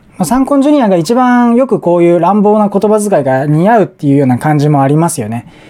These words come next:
まあ、トータス松本が言っても良さそうな感じはありますけど、でも、ジョン・ビー・チョッパーとか、ウルフル・ケイスケは、なんかこういう乱暴な言葉遣いって似合わないというか、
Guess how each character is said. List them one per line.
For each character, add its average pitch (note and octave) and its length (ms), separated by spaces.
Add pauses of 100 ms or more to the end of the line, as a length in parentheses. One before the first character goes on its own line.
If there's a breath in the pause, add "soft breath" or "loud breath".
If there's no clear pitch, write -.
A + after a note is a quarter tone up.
(540 loud breath)
ま G#3 160
あ、 E3 60
ト C#4 220
ー - 20
タ B3 100
ス G3+ 80
松 F#3 180
本 F#3 180
が F3 80
言 F3 120
っ - 20
て - 80
も E3 80
良 C#3+ 100
さ D#3+ 120
そ E3+ 100
う E3+ 40
な E3 100
感 E3 160
じ D#3+ 80
は D#3+ 40
あ D#3 40
り D#3+ 60
ま E3+ 120
す - 60
け C#3+ 120
ど、 D#3 300 (360 soft breath)
で A3 100
も、 F#3 240
ジ F#3 80
ョ C4 60
ン・ C4+ 40
ビ C#4+ 100
ー・ B3+ 40
チ C#4+ 80
ョ D4 40
ッ - 40
パ D#3 180
ー C3+ 60
と C3 120
か、 D3 260
ウ C#3+ 220
ル A#3+ 80
フ F#3 80
ル・ D#3+ 100
ケ F3+ 160
イ D#3+ 40
ス - 80
ケ D#3+ 100
は、 E3+ 280 (420 soft breath)
な F#3+ 160
ん - 20
か D3 120
こ F#3 180
う G3 60
い F#3 260
う G3 80 (540)
乱 G#3+ 200
暴 G#3+ 160
な G3 120
言 G3 220
葉 G3 180
遣 F3 140
い - 20
っ B2+ 40
て C3+ 440
似 D#3 180
合 D#3 80
わ D#3+ 160
な A2+ 100
い A2+ 60
と B2 100
い B2 100
う B2 60
か、 D#3+ 360